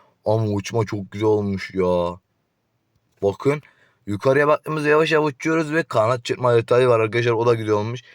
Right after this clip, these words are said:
Ve biz yere inelim abi. <clears throat> Arkadaşlar bu arada böyle moblar tutabiliyoruz herhalde. Bir dakika. Bu uçtuğumuz zaman mı oluyor bilmiyorum.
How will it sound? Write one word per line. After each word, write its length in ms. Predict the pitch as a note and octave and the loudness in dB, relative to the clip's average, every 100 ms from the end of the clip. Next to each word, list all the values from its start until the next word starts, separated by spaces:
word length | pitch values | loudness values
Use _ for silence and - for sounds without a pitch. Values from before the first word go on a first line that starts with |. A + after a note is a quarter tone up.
| _ _ - | _ _ -4
Ve 200 | A#2+ A#2+ | 0 0
biz 220 | A#2+ G#2 | 0 0
yere 260 | G#2+ A2 A2+ | 2 2 2
inelim 400 | G#2 G#2 F#2 F2 | 0 -2 -2 -2
abi. 260 | F2 D#2+ D#2+ _ _ _ _ _ _ _ _ _ _ _ _ _ _ _ _ _ _ _ _ _ _ | -4 -4 -8 _ _ _ _ _ _ _ _ _ _ _ _ _ _ _ _ _ _ _ _ _ _
<clears throat> 460 | - - C#3+ A#2+ F#2 _ _ _ _ _ _ _ - - _ | -6 -2 -2 -2 -4 _ _ _ _ _ _ _ -20 -20 _
Arkadaşlar 600 | G2+ A2 A#2+ D3 C#3 A#2 | -2 0 0 0 2 2
bu 120 | A#2+ | 4
arada 400 | D3 D3+ C#3 E3+ - _ _ - | 4 4 4 2 -2 _ _ -6
böyle 340 | A2+ C3+ C3+ C#3 | 2 4 4 2
moblar 440 | B2+ A#2+ B2 C3+ | 2 0 2 0
tutabiliyoruz 800 | - - A#2 A2+ A#2+ A2 F#2 - | 0 2 2 4 2 4 2 2
herhalde. 440 | F#2+ F2+ E2+ E2 F2 _ _ _ - | 2 2 0 -4 -6 _ _ _ -6
Bir 60 | |
dakika. 440 | F2+ E2 - G#2+ - | -4 -4 -10 -16 -8
Bu 120 | - G#2 | -4 -2
uçtuğumuz 480 | - - A2+ B2 | -4 -4 -4 -2
zaman 260 | A#2 A#2+ C#3 | 0 0 0
mı 160 | C3+ A2 | -2 -2
oluyor 320 | F#2+ F#2+ F#2 | 0 0 -2
bilmiyorum. 560 | A2 A2 G#2 G#2 A#2+ | -4 -2 0 0 -2